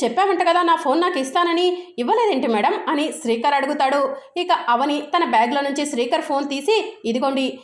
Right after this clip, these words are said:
ఇబ్బంది పెట్టినందుకు క్షమించండి" అని శ్రీకర్ ఫోన్ని శ్రీకర్కు ఇస్తుంది. "అక్షయ్ వల్ల నాకు నిజం తెలియకుండా ఉంటే బాగుండేది కదా,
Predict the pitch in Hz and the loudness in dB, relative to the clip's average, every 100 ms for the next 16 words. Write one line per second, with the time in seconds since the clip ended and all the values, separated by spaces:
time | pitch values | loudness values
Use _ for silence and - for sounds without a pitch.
0 | _ 233 233 320 330 254 254 240 240 254 | _ -6 0 0 0 -2 0 -2 -2 -4
1 | 254 370 427 - 285 403 392 302 302 - | -4 -2 -4 -2 0 2 0 -2 -4 -2
2 | 311 311 330 330 - 381 453 453 - 277 | -2 0 -2 -6 -10 -2 0 0 0 0
3 | 294 330 220 226 277 285 285 277 302 285 | 0 -2 -2 -2 -2 -2 -4 -2 -2 0
4 | 294 277 - - - 208 220 359 285 294 | 0 -2 -6 -14 -2 -2 0 0 2 2
5 | 285 269 254 233 415 285 269 339 320 311 | 0 0 0 2 0 0 -2 0 0 0
6 | 294 302 302 254 214 240 320 330 - 208 | 0 0 0 0 0 2 2 0 0 0
7 | 294 | 0